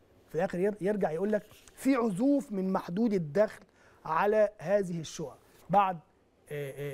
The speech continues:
آه، ارتفاع متوقع في أسعار شقق الإسكان الاجتماعي والمتوسط هذا العام، والارتفاع وصل لخمستاشر في المية حسب كلام بعض السادة المسؤولين. تقوم الحكومة تعمل إيه؟ تطرح الشقق بأسعار جديدة. أهو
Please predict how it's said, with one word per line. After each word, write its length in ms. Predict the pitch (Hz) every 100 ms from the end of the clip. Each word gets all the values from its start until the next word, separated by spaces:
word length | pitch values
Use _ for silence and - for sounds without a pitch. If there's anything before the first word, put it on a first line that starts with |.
| -
آه، 40 | 175
ارتفاع 500 | 170 185 - 226 208
متوقع 600 | 196 185 196 233 247 196
في 200 | 208 175
أسعار 280 | 170 175 214
شقق 260 | - 233
الإسكان 420 | 208 180 - 220 208
الاجتماعي 560 | 180 - 196 214 202 - _ _ -
والمتوسط 800 | 180 196 190 190 196 220 208 180
هذا 200 | 202 190
العام، 320 | 170 208 240 - - _ 165
والارتفاع 600 | 180 175 170 - 202 160
وصل 420 | 170 185 185 180 - -
لخمستاشر 840 | 165 175 165 165 - - 175 170 160
في 160 | -
المية 340 | 151 147 165 156
حسب 460 | 180 156 - 147 -
كلام 320 | 135 147 147 147 - - -
بعض 360 | 156 170 151 139 143
السادة 640 | - 151 147 139 143 139 _ -
المسؤولين. 760 | 139 131 127 131 - 127 107 117 -
تقوم 180 | 160 214
الحكومة 380 | - 180 214
تعمل 300 | 185 196 180
إيه؟ 140 | 180 180 _ _ _ - - -
تطرح 440 | 233 190 185 - _ _ -
الشقق 420 | 165 - 220 226
بأسعار 520 | 190 185 185 175 208
جديدة. 400 | 175 175 185 170
أهو 320 | 160 180 190